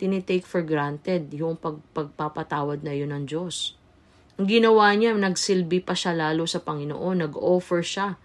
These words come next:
At dahil nga nakita ni Ornan na Jebuseo yung anghel na yun at yung nangyayari sa Israel, gusto ni Ornan ibigay na lang ng libre kay David.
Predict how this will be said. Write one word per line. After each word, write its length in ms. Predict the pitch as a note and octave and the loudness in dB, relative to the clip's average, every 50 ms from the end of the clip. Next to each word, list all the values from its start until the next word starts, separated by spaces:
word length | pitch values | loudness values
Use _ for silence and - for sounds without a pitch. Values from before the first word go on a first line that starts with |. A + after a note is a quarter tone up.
| _ _ - - - - - - - | _ _ -20 -20 -20 -20 -14 -4 -4
At 160 | F#3+ F3+ F3+ | -2 2 6
dahil 320 | G#3+ G#3+ A3+ A#3+ B3 B3 A#3+ | 6 8 8 8 8 8 6
nga 160 | A3 G#3+ G#3 | 4 4 6
nakita 480 | G3+ G3 - A3 G#3+ G3+ - G#3+ G#3 G3+ | 4 4 4 2 -2 0 0 0 2 2
ni 80 | G3+ | 2
Ornan 560 | F3+ - F3+ F3 F3 F3+ F#3+ F#3+ F3+ E3+ E3 | 4 4 2 4 4 4 4 4 4 4 2
na 40 | D#3+ D#3 | -2 -2
Jebuseo 640 | D3 E3 D#3+ D3 D3+ D#3+ - - G3 G3+ G3+ F#3+ E3+ E3 | -2 -2 -2 0 0 -2 0 0 0 2 4 4 4 4
yung 160 | D#3+ D#3+ - - | 2 0 0 0
anghel 320 | E3 E3 D#3+ F3 E3+ E3 | -2 0 0 0 0 2
na 160 | D#3 D#3 E3 | 2 0 0
yun 160 | F#3 F#3+ F3 | 0 0 -2
at 80 | D#3 - - E3+ | -2 -4 -4 -4
yung 160 | E3 D#3+ D#3 | -2 -2 -2
nangyayari 560 | D#3 D#3 D3+ D3+ D3 D3+ D#3 D#3+ D#3+ E3 D#3+ | -2 -2 -2 -2 -2 0 0 0 -2 -2 -4
sa 80 | - - | -4 -6
Israel, 640 | D3+ D3+ - D3+ C#3 - - G3 F#3 E3+ D#3+ - - - - - - - _ | -6 -6 -6 -6 -6 -4 -2 0 0 0 -2 -4 -10 -18 -20 -20 -20 -14 _
gusto 320 | F3 F#3 A#3 A#3 - C4 B3 A#3+ | 2 4 4 4 6 4 6 6
ni 80 | A#3 | 6
Ornan 400 | A#3 G#3 G#3 G3+ G3 G#3 G#3+ G#3+ | 6 4 4 2 2 2 2 2
ibigay 400 | - F#3+ F3 F3+ E3+ D#3 F#3+ G3+ | 0 2 2 2 4 4 4 4
na 160 | G3+ G3+ G3 G3 | 4 2 2 2
lang 240 | G3 G3 G3 F#3+ | 2 2 2 2
ng 80 | F#3+ F#3 | 2 4
libre 400 | F#3 F3+ F3 E3+ D#3 D3 F3 F3 | 4 4 4 2 2 0 -2 0
kay 160 | - E3+ D#3 | 0 0 0
David. 400 | E3 D#3+ D#3+ G3+ C4 C4+ F#3+ - | 0 -2 -2 -2 -4 -4 -6 -8